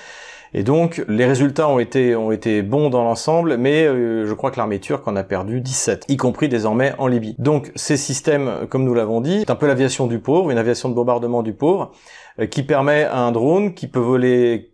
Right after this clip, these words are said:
vingt-quatre heures, donc très longtemps, avec des systèmes, euh, de détection op-, optique, optronique,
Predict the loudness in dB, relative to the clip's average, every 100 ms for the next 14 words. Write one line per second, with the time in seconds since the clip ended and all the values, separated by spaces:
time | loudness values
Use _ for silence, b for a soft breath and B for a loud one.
0 | _ -4 -2 0 0 -2 0 2 2 0
1 | -4 -12 -6 -2 0 0 0 0 0 -2
2 | -6 -6 -4 -2 0 -2 -8 b b b
3 | -6 -2 0 0 0 -4 -2 0 2 2
4 | 2 0 -4 -4 -6 0 0 0 -6 -2
5 | 0 0 -2 -8